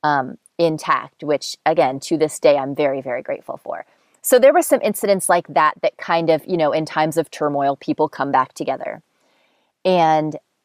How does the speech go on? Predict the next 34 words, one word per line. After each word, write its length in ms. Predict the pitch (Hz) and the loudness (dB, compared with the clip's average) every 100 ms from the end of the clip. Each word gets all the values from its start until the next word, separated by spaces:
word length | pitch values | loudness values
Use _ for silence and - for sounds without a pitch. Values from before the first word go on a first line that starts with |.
| _ _ _ _ - | _ _ _ _ -10
we 520 | 156 175 185 185 196 | -4 0 2 2 2
decided 500 | 185 185 160 151 147 | 0 0 2 2 2
to 140 | - 170 | -6 -8
continue 440 | 160 - 156 151 | -8 -6 -6 -4
working 320 | 147 147 143 | -2 -4 -6
on 120 | 139 | -6
our 100 | 135 | -4
relationship. 640 | 135 - 139 - - - - | -4 -6 -10 -14 -10 -10 -10
So 380 | - - 156 147 | -6 4 4 4
as 220 | 180 180 | 0 0
you 80 | 208 | -4
can 160 | 196 | -4
see, 240 | - 175 160 | -2 0 2
ongoing 520 | 160 165 170 156 156 | 2 2 2 2 2
disaster 540 | 147 143 135 - - | -2 0 0 -2 -10
here, 240 | 143 - - | -12 -10 -2
right? 300 | 156 165 - | 2 2 2
Because 220 | 165 151 | -4 0
I've 100 | 151 | 0
got 220 | 143 135 | 0 -2
these 200 | 156 143 | -2 -4
red 160 | 147 135 | -2 -2
flags. 680 | - 226 208 190 180 175 - | 0 2 4 4 2 0 -4
I've 160 | 147 143 | -4 0
got 200 | 151 143 | 0 0
a 40 | |
situation 800 | 143 160 - 156 143 143 143 139 | -2 -4 -4 -4 -4 -2 -4 0
that 100 | 139 | 0
I'm 140 | 139 | 0
not 140 | 143 - | -2 -4
really 260 | 147 147 | -6 -6
loving. 720 | 147 160 185 175 165 156 156 147 _ _ _ _ - | -4 0 2 4 2 0 -6 -10 _ _ _ _ -2
I'm 220 | 175 160 | 0 0
ignoring 800 | 160 170 180 190 185 175 170 | -2 0 0 2 2 0 -2